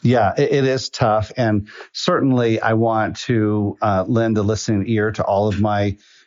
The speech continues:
constituents, especially my Rose Park constituents, 'cause they're probably the ones that could be impacted the most by this. And, and certainly I will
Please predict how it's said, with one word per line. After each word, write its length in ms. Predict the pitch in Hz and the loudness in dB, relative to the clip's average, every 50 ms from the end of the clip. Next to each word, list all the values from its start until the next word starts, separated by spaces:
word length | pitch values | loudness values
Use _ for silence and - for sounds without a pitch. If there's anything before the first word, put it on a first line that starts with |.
| _ - | _ -2
constituents, 720 | - 117 110 - 117 101 - - 104 104 101 101 - - | -2 -2 0 0 -2 -2 0 0 0 0 0 0 -2 -6
especially 600 | 104 - - - - - 104 104 - - 113 104 | -6 -6 -8 -6 -2 -2 -2 -2 0 0 0 2
my 160 | 101 98 95 | 2 2 2
Rose 240 | 92 95 95 92 - | 0 0 -2 -2 -4
Park 280 | - - 92 82 - | -2 -2 -2 -2 -4
constituents, 520 | - - - - 101 90 - - 101 95 - | -8 -14 -8 -6 -6 -4 -2 -2 -2 -2 -2
'cause 200 | - 110 92 82 | -2 -4 -2 -2
they're 140 | 95 95 | -4 -4
probably 320 | 85 - - 98 87 95 90 | -4 -4 -4 -2 -2 -2 -2
the 100 | 92 87 | 0 0
ones 340 | 90 90 92 92 87 - - | 0 0 0 -2 -4 -4 -4
that 280 | 92 87 73 - - | -2 -2 -4 -6 -6
could 220 | - - 110 90 85 | -4 -2 -2 0 0
be 280 | 101 95 92 87 85 - - - - - - - _ - | 0 0 0 -2 -4 -8 -12 -20 -20 -20 -20 -20 _ -2
impacted 500 | 113 110 104 - 117 101 95 - - 92 | 0 0 2 2 0 0 0 -2 -2 -2
the 60 | 92 | 0
most 480 | 95 98 98 98 101 101 - - - - - - | 0 2 2 2 0 0 -2 -6 -8 -8 -8 -4
by 240 | 90 95 90 92 90 | -2 0 0 0 0
this. 340 | 90 92 95 95 90 - | 0 0 0 -2 -4 -4
And, 280 | - 104 101 98 98 - | -2 0 0 0 0 -2
and 180 | - 107 101 98 | -2 -2 -2 -2
certainly 540 | - - 131 120 - 110 104 101 101 98 90 | -2 -2 -2 0 0 0 0 0 0 0 0
I 220 | - 101 104 107 | 0 0 0 0
will 440 | 104 101 101 98 95 92 92 85 | 0 0 0 2 2 0 0 -2